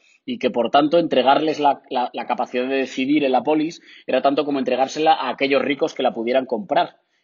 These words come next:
Y decían, "Hombre, es que la, la virtud política solo puede nacer en aquellos que tengan ocio y tiempo libre",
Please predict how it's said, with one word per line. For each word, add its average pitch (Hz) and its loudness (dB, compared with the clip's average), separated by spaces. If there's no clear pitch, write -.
Y 127 -6
decían, 117 -2
"Hombre, 123 -2
es 120 -10
que - -6
la, 131 0
la 123 0
virtud 127 0
política 151 4
solo 135 -2
puede 139 0
nacer 135 -2
en 147 -4
aquellos 131 -8
que - -6
tengan 147 -2
ocio 131 -2
y 113 -10
tiempo 123 2
libre", 123 0